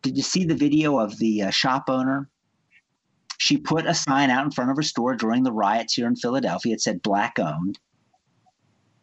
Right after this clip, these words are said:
And you see people breaking into her store, and now she's got the security camera on in her store.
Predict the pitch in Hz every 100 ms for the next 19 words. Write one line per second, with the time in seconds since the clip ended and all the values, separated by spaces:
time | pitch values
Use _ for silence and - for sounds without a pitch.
0 | _ _ _ _ _ _ _ _ _ _
1 | _ _ 131 131 120 120 156 151 - 139
2 | 117 127 139 - _ - 151 135 - 131
3 | - 110 123 139 165 151 147 147 139 151
4 | - - 85 82 - _ _ - 127 135
5 | 143 160 151 156 151 156 - 135 - 208
6 | 151 113 135 120 120 - 120 120 123 -
7 | 139 131 123 - 113 82 -